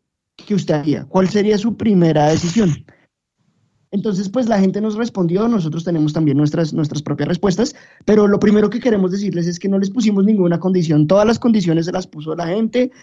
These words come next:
algunos muy serios, otros un poco más divertidos, pero, pues, ahí está.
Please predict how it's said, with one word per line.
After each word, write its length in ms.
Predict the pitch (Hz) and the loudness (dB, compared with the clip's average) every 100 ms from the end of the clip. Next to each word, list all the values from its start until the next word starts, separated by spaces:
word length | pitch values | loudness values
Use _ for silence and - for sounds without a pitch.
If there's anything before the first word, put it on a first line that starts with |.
| _ _ _ | _ _ _
algunos 380 | 165 180 190 185 | 0 2 2 4
muy 160 | 180 190 | 4 4
serios, 500 | 208 226 220 226 196 | 4 4 4 2 0
otros 320 | - 170 160 | -2 -4 -4
un 120 | 175 | -4
poco 220 | 156 160 | -4 -2
más 200 | 170 160 | -2 -2
divertidos, 500 | 160 180 180 349 302 | 0 0 2 2 0
pero, 200 | - 180 | -2 -6
pues, 300 | 151 123 127 - | -6 -10 -12 -12
ahí 200 | 131 135 | -8 -8
está. 320 | - - | -10 -20